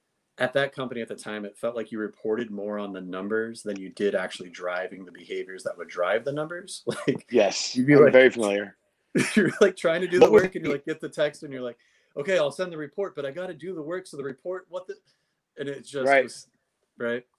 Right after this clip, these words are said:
Speaker 2: What,
Speaker 1: Um,
Speaker 2: what was the
Speaker 1: and
Speaker 2: industry you were working in?
Speaker 1: That was the fitness industry, yeah. So I was for a
Speaker 2: Okay.
Speaker 1: big global gym, yeah. Um, and at the time,
Speaker 2: It's crazy.
Speaker 1: um, my home life was, I was, I was, uh,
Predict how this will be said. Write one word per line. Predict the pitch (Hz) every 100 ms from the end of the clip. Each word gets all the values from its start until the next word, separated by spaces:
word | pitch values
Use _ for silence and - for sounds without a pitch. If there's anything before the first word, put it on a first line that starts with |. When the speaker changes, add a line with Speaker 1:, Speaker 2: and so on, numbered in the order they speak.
| _
Speaker 2:
What, | - 147 - -
Speaker 1:
Um, | 117 110
Speaker 2:
what | 160
was | 208
the | 165 165
Speaker 1:
and | 180
Speaker 2:
industry | 180 185
you | 165 131
were |
working | 123 - 139
in? | 107 117 _ _ _ _ _
Speaker 1:
That | - 143
was | 143
the | 131
fitness | 131 110 101
industry, | 90 - 92 90
yeah. | 98 92 -
So | - 110
I |
was | 110
for | 135
a | 151
Speaker 2:
Okay. |
Speaker 1:
big | 101
global | 87 92 90 87
gym, | 90 87 -
yeah. | 92 - _ _ _ _ _ -
Um, | 104 92 90 87 - _ _ _ _ -
and | 143
at | 135
the | 127
time, | - 127 123 117
Speaker 2:
It's | 107
crazy. | 110 120 101 92
Speaker 1:
um, | 90 95 - _ _ _ _ _ _ _
my | 113 113 107 101 95
home | 92 123 117 113
life | 104 98 -
was, | 101 95 107
I | 101 98
was, | 95
I | 98
was, | 95 92
uh, | 95 90 87